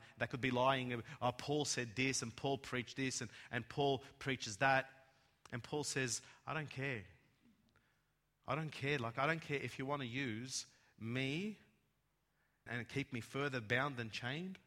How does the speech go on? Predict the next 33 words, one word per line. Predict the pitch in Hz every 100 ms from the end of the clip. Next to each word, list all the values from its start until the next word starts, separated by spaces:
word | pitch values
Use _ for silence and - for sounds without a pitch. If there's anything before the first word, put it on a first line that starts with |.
| _ _ _ _ _ - _
as | 120 113
long | 127 139 135
as | 123
the | 117
gospel | 101 123 - - 127
is | 120 107 -
continued | - 107 - 117 113 110
to | -
preach." | 113 - 107 87 - - - _ _ _ _ - - -
So | 127
it's | 127 -
like | 156 147
Paul, | - 147 143 - -
like | 131
people | 160 147
say, | 143 -
"Did | 156 143
you | 262
know | 294
Paul | 277 - 196
said | 196 - 214 175 135 -
Jesus | 113 240 240 208 -
is | 208
the | 151
way, | 147 214 214
the |
truth, | 165 - 214 185
and |
the | 165
life?" | 151 220 294 - - - - - _ _ _ _ _ _ _ _ _ _ _ _ -
And | 110
Paul's | 147
saying, | 127 131 123 117